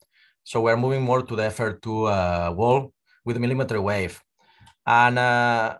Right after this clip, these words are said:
this paper that we, that we write down is more focusing on the reference design for F R one, small cell for sub-six. And actually, uh, online with the trend that we see,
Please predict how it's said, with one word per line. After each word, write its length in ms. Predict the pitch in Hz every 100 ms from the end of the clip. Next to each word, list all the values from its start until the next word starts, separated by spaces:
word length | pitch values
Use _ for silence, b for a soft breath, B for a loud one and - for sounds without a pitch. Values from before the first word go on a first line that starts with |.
| _
this 240 | 120 139
paper 380 | - 151 151 147
that 160 | 135 123
we, 400 | 117 113 113 107 117
that 160 | 123
we 160 | 117 110
write 220 | 117 123
down 260 | 117 123 123
is 160 | 98
more 180 | 117 120
focusing 460 | 117 117 123 - 117
on 140 | 113
the 420 | 107 98 95 92 107
reference 360 | 117 127 117
design 300 | 107 113 117
for 160 | 117 113
F 120 | -
R 100 | 110
one, 300 | 98 110 131 - _
small 260 | - 113 117
cell 240 | 113 113
for 160 | 113 110
sub-six. 560 | - - 117 147 - - b b b b b _
And 160 | 117 117
actually, 500 | 131 - 135 139 139
uh, 100 | 123
online 500 | 131 123 131 147 135
with 120 | 139
the 80 | 117
trend 260 | 131 131
that 100 | 131
we 100 | 117
see, 380 | 110 - 123 139